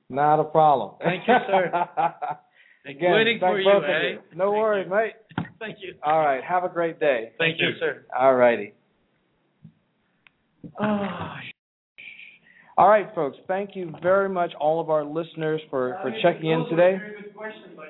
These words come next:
Speaker 2: the way.
Speaker 1: Ah, thank you.
Speaker 2: Yeah.
Speaker 1: Thank you. Um, we have, we have said adieu to our friends from Quebec. Uh, this has been, I'm just,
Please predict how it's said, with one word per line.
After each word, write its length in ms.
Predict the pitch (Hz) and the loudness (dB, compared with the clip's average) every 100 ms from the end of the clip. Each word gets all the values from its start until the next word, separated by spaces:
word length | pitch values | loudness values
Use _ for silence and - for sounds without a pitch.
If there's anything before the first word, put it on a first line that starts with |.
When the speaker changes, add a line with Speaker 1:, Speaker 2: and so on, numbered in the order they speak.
| - | -20
Speaker 2:
the 80 | - | -20
way. 60 | - - | -20 -8
Speaker 1:
Ah, 360 | - 233 180 - | 2 4 2 -2
thank 260 | - 190 190 | -2 0 0
you. 280 | 220 262 294 | 2 2 0
Speaker 2:
Yeah. 60 | 285 | -4
Speaker 1:
Thank 220 | 180 180 | -6 -6
you. 300 | 208 254 285 - _ _ _ _ _ - | -6 -6 -6 -16 _ _ _ _ _ 0
Um, 400 | 151 151 147 147 - - | 2 2 -2 -10 -16 -8
we 200 | 151 165 | -4 0
have, 160 | 156 139 143 | 0 -2 -6
we 100 | 151 | -2
have 100 | 151 - | -2 0
said 220 | 170 156 143 | 4 4 4
adieu 460 | 143 160 185 214 233 | 0 4 4 4 0
to 100 | 190 | 4
our 240 | 170 151 143 | 6 4 2
friends 320 | - 165 160 156 | -4 -4 -4 -8
from 180 | - 151 | -8 -8
Quebec. 560 | 147 151 139 170 - - _ _ _ _ | -6 -6 0 0 -2 -10 _ _ _ _
Uh, 540 | 135 135 131 127 123 123 127 | 4 6 6 4 2 0 -4
this 140 | 165 165 | -4 -2
has 180 | 160 123 | -4 -2
been, 420 | 131 143 135 135 | 0 0 0 0
I'm 300 | 135 147 147 | 2 4 2
just, 180 | 139 135 | 0 -2